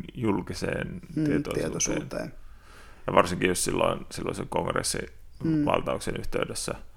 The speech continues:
Speaker 2: Sehän siis alkoi, alkoi en-, just ennen kuin Trump nousi pressaksi, eikö se niin mennyt?
Speaker 1: Joo,
Speaker 2: Niiden
Speaker 1: varmaan.
Speaker 2: vaalien aikaan,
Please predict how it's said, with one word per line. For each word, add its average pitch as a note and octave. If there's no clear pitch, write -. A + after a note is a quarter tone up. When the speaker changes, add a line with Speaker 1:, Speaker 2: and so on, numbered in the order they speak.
Speaker 2:
Sehän F3
siis A3
alkoi, G3+
alkoi F#3
en-, D#3+
just E3
ennen D#3
kuin D3
Trump D3
nousi C3+
pressaksi, -
eikö -
se -
niin -
mennyt? -
Speaker 1:
Joo, C3+
Speaker 2:
Niiden F#2+
Speaker 1:
varmaan. F3
Speaker 2:
vaalien D3+
aikaan, C#3+